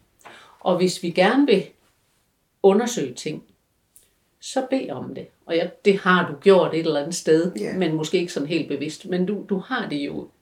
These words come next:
Speaker 1: i dig, og det er rigtig fint med, mm, den der tilgang, du har til det,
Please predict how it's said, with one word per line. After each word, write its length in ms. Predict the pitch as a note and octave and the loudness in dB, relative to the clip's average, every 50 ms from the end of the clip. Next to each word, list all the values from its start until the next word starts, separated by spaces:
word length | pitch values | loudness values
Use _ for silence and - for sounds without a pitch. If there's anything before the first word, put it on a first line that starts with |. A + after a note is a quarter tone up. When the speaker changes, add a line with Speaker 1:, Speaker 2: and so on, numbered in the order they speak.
| _ | _
Speaker 1:
i 140 | - G#3+ G3 | 0 2 2
dig, 260 | G3 E3 - - - - | 2 2 -2 -2 -6 -8
og 120 | - E3 | -8 -4
det 80 | F3+ G3 | -2 -2
er 100 | G3+ G3+ B3+ | -2 -2 -2
rigtig 240 | C#4+ C#4 - G#3 G3 | -4 -4 -6 -12 -12
fint 460 | - - C#4+ B3+ E3 C3 C3 - _ | -6 -4 -4 -4 -4 -6 -8 -12 _
med, 280 | - D#3+ D#3 D#3 D#3 D#3 _ _ _ _ _ _ _ _ _ | -12 -8 -8 -8 -10 -10 _ _ _ _ _ _ _ _ _
mm, 400 | G3+ F#3 F3 E3+ E3 - - - _ _ - - - - | -8 -6 -6 -6 -6 -8 -10 -14 _ _ -8 -8 -2 2
den 180 | G3 G3 F#3+ - | 2 2 2 2
der 100 | E3+ E3 | -2 -6
tilgang, 420 | - - A3+ A3+ - D#3+ D3 D#3+ | -4 -6 -6 -6 -6 -8 -8 -8
du 80 | F3 E3 - | -10 -12 -8
har 220 | - G#3 - - | -8 -8 -6 -8
til 220 | - - F#3 E3+ E3 | -8 -6 -6 -6 -4
det, 120 | E3 D#3 | -6 -10